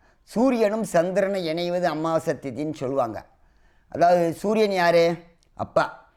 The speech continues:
சந்திரன் யாரு? அம்மா. ஜாதக கட்டத்தை சொல்லுவாங்க. ஜாதக ரீதியில சூரியன், புதன்,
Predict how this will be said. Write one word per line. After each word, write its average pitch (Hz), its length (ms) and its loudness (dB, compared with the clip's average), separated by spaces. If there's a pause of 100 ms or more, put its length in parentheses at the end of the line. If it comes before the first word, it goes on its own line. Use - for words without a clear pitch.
(100)
சந்திரன் 208 340 0
யாரு? 175 520 2
அம்மா. 160 340 -4
ஜாதக 160 420 4
கட்டத்தை 151 340 -4
சொல்லுவாங்க. 113 520 -6 (360)
ஜாதக 208 480 2
ரீதியில 196 320 2
சூரியன், 190 580 -2
புதன், 156 440 -2